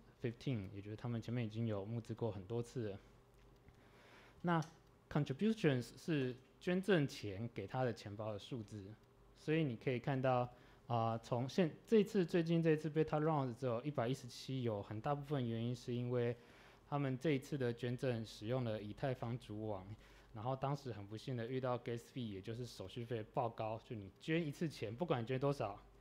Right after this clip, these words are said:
一块钱美金、十块钱美金，你的手续费也快要十块钱美金了，所以很多人在那个时候就不想捐，因为手续费实在太高了。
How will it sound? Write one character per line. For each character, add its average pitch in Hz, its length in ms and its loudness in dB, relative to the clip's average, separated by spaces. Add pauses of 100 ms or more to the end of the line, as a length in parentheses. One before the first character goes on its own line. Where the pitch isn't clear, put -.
(320)
一 131 100 -10
块 131 160 -2
钱 117 160 -4
美 101 120 -6
金、 110 220 -6
十 - 100 -10
块 127 180 -2
钱 110 240 -10
美 101 120 -10
金， 107 240 -8 (480)
你 113 80 -6
的 117 60 -2
手 113 140 -6
续 135 160 -4
费 135 140 0
也 101 120 -4
快 - 180 -2
要 127 60 0
十 - 120 -8
块 113 140 -2
钱 104 160 -8
美 95 140 -10
金 101 280 -10
了， 104 80 -10 (360)
所 113 140 -6
以 117 60 0
很 117 160 -2
多 156 160 6
人 143 120 2
在 139 260 2
那 135 120 0
个 127 120 2
时 120 100 -8
候 117 100 -2
就 113 280 -2
不 127 140 -6
想 101 220 -2
捐， 98 280 -6
因 110 100 -4
为 113 120 -2 (120)
手 - 180 -10
续 113 80 -6
费 120 140 -4
实 107 60 -6
在 104 120 -4
太 101 180 -6
高 95 240 -10
了。 95 140 -14